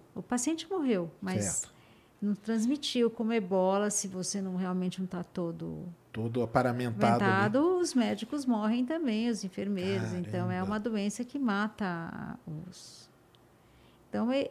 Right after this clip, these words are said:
Speaker 1: esse que tá aqui no Brasil, aparentemente, não transmite tão fácil quanto a gente imaginava.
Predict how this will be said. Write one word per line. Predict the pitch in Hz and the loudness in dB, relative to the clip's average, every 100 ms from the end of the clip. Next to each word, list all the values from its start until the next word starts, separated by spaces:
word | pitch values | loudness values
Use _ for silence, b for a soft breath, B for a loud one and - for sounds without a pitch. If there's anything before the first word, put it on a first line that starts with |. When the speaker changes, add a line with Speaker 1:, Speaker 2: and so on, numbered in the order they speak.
| - | -4
Speaker 1:
esse | - 226 254 285 - 240 220 | 2 6 8 8 4 0 -2
que | 196 | -6
tá | - 170 | -2 -2
aqui | 170 - 180 | -2 -4 -6
no | 170 | -6
Brasil, | 170 185 170 185 208 247 | -4 -4 -4 -4 -2 -2
aparentemente, | 240 208 196 - 185 190 - | -2 -4 -4 -4 -4 -4 -4
não | 220 | -4
transmite | 220 214 185 196 185 - | -2 -4 -2 -4 -4 -6
tão | 202 214 | -4 -4
fácil | - 180 180 180 - | -4 -6 -6 -6 -8
quanto | 196 196 | -8 -6
a | |
gente | 190 202 - | -6 -8 -8
imaginava. | 208 196 226 208 | -8 -8 -8 -8